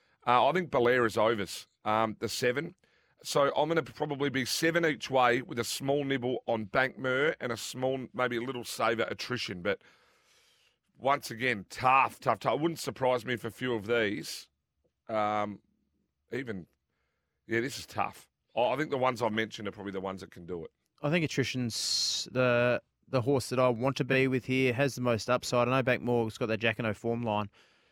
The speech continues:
Speaker 2: um, but something has to run second of these horses, and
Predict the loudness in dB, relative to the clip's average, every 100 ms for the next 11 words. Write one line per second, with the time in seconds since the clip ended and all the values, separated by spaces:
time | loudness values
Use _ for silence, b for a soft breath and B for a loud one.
0 | b 0 2 2 0 0 2 0 0 -4
1 | -4 -4 -4 -2 -4 -4 -6 -6 -10 -8
2 | -8